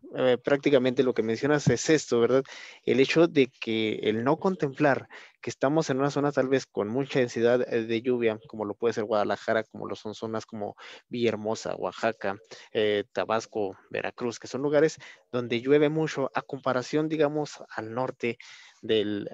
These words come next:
del país, como en el caso de, de aquí de Chihuahua, que es un lugar, pues, digamos, muy árido, muy seco,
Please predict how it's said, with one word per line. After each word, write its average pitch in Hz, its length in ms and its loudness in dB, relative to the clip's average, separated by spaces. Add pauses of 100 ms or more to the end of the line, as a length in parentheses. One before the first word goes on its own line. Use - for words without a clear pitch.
del 113 220 0
país, 156 500 2
como 117 140 -6
en 110 60 -4
el 107 60 -8
caso 123 300 -2
de, 110 300 -2
de 107 180 -4
aquí 135 220 -6
de 131 120 0
Chihuahua, 123 480 -2
que - 100 -8
es 110 120 -10
un 127 80 -8
lugar, 117 400 -4
pues, 110 120 -6
digamos, 110 440 -6
muy 123 200 -4
árido, 117 300 -2
muy 113 280 -10
seco, 110 380 -10